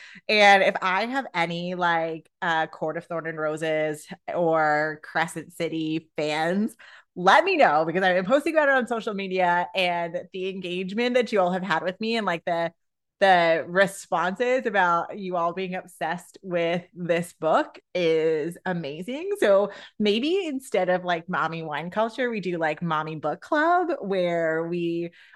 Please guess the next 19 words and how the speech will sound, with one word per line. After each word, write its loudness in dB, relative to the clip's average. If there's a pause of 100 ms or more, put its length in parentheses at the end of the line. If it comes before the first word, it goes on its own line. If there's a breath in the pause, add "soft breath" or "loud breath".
(120)
all 8
connect -4 (120)
over 0
books -8 (100)
or 4
other 0 (100)
things -4
that 2
we're 2
doing -2
for 2
our 2
own 2
health, -2
for -6
us, 0
for -8
our -2
self-care, -4